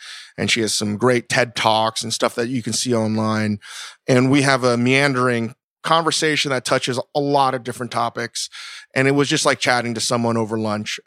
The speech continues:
So hopefully you enjoy that. Uh, wanted to give, um, my opinion as fact this week.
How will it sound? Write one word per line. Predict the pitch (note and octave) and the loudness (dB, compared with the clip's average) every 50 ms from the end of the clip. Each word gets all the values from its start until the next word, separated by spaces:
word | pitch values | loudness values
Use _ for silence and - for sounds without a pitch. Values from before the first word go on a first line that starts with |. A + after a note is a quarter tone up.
| _ | _
So | - - - B2 A2+ A2 A2 | -6 -2 0 2 2 2 2
hopefully | G#2+ C#3 C#3+ C#3 C3+ - D3 C3+ B2 | 4 4 4 4 2 -2 -2 0 2
you | B2 A#2+ | 2 2
enjoy | A#2 A2 A#2+ A#2 A2+ | 2 2 2 2 2
that. | A2 A2+ A2 A2 A2 A2+ - _ - - - - - - - - | 0 0 0 0 -2 -2 -4 _ -20 -18 -16 -16 -16 -18 -6 0
Uh, | - C3 C3 C3 C3 A2 | 2 4 6 6 4 4
wanted | C3 C#3+ D3 D#3 D3+ | 2 2 2 2 0
to | C#3+ C#3 | -2 0
give, | C#3 D3+ D3 C#3+ B2+ B2 | 0 2 2 2 0 0
um, | - - C3 A#2+ B2 C3 C#3 - _ _ _ _ _ | 0 0 0 0 0 -2 -6 -10 _ _ _ _ _
my | - C#3 C#3 C3 C3+ C3+ C3+ | -2 0 2 2 4 2 2
opinion | C#3 C3 - - C#3 D3 C#3 C#3 C3 | 0 0 -2 -4 -2 -2 0 0 0
as | B2 A2+ - | 0 0 0
fact | - - C#3+ C#3 C#3 C3+ - | 0 2 2 2 2 0 -2
this | - C3+ - - C#3+ | -4 -4 -4 -2 -4
week. | C3+ C3 B2+ | -4 -4 -4